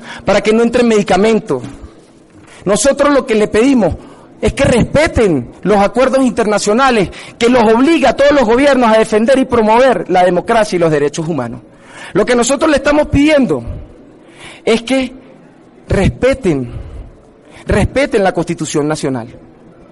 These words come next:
Esto no es un capricho, es que la gente se está muriendo de hambre. Por favor, que nos digan de una buena vez cuántos muertos nos faltan, cuántos muertos más faltan, cuántos niños más tienen que morir,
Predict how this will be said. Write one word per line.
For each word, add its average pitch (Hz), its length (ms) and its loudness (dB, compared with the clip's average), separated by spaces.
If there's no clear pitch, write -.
Esto 180 180 -2
no 247 120 2
es 240 40 2
un 233 120 0
capricho, 226 600 -4
es 170 100 -4
que 262 120 -4
la 214 80 0
gente 254 200 0
se - 120 -2
está 240 160 -2
muriendo 240 500 2
de 160 160 2
hambre. 135 380 -2
Por 240 140 -2
favor, 247 300 2
que 302 120 -2
nos 247 140 2
digan 208 540 0
de 185 100 0
una 285 160 2
buena 247 240 2
vez 240 380 0
cuántos 262 280 0
muertos 254 420 2
nos 202 140 0
faltan, 156 500 -2
cuántos 302 340 2
muertos 277 400 2
más 262 240 2
faltan, 180 640 -2
cuántos 311 320 2
niños 320 320 4
más 269 440 2
tienen 277 220 2
que 254 100 0
morir, 175 360 2